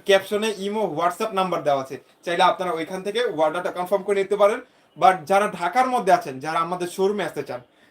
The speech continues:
ডিরেক্ট আমাদের শোরুমে চলে আসেন। আমাদের শোরুমে অ্যাড্রেস হচ্ছে ঢাকা এলিফ্যান্ট রোড, অ্যারোপ্লেন মসজিদের গলি, ফ্যান্সির চারতলায় হচ্ছে আমাদের শোরুমটা। আহ, আমার ভয়েসটা কি ঠিকমতো শোনা যাচ্ছে কিনা একটু, একটু জানাবেন। তো,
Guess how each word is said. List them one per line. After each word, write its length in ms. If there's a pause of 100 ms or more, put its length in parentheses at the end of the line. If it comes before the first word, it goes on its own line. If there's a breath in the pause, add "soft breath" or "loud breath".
(120)
ডিরেক্ট 300
আমাদের 220
শোরুমে 320
চলে 220
আসেন। 240
আমাদের 320
শোরুমে 320
অ্যাড্রেস 300
হচ্ছে 180
ঢাকা 260
এলিফ্যান্ট 320
রোড, 120
অ্যারোপ্লেন 480
মসজিদের 340
গলি, 180
ফ্যান্সির 480
চারতলায় 480
হচ্ছে 260 (400 soft breath)
আমাদের 340
শোরুমটা। 500 (260 soft breath)
আহ, 260
আমার 180
ভয়েসটা 400
কি 240
ঠিকমতো 380
শোনা 260
যাচ্ছে 260
কিনা 160
একটু, 240
একটু 240
জানাবেন। 400 (380 soft breath)
তো, 160